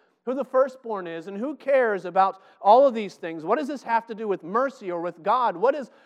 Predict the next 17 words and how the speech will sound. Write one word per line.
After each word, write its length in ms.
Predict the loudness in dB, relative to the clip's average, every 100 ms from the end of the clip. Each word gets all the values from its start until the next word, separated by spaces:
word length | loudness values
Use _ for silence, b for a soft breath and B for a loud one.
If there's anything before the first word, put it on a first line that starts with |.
| -10
inheritance 640 | -10 0 2 2 0 -6
have 200 | -6 -6
to 60 | -6
do 220 | -8 -6
with 220 | -2 -2 -4
anything? 540 | -6 -8 -8 -14 -18 _ _ _ _ _ _ _ _ _ _ _ _ _ _ _ _ _ _ _ _
But 120 | -4 -4
if 100 | -2
you 220 | -2 -2
are 140 | -4
Israel, 580 | -4 -6 -6 -8 -6 -6
inheritance 680 | -6 -4 0 0 0 -6 -10
has 200 | -10 -10
to 100 | -14
do 220 | -10 -8
with 260 | -2 -4 -4 -4
everything. 680 | -4 -4 -6 -10 -12 -16